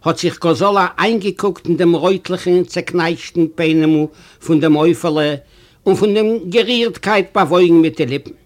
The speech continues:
ער האט זיך פלוצלינג אויפגעשטעלט, אויפגעהויבן דעם קאפ אין דער הויער און געזאגט מיט א געשעפטסמעיסיקן טאן: "לאז מיר זיך אפוואשן די הענט און עפעס טעים זיין. פון פארטאג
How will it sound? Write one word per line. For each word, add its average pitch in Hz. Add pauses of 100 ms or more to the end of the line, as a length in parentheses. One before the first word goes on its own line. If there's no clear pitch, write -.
(880)
ער 247
האט 247
זיך -
פלוצלינג 208
אויפגעשטעלט, 180 (440)
אויפגעהויבן 208
דעם 180
קאפ 185
אין 180
דער 165
הויער 160 (480)
און 190
געזאגט 170
מיט 170
א 139
געשעפטסמעיסיקן 180
טאן: 139 (1700)
"לאז 254
מיר 240
זיך 196
אפוואשן 208
די 180
הענט 165 (300)
און 175
עפעס -
טעים 156
זיין. 98 (500)
פון 160
פארטאג 214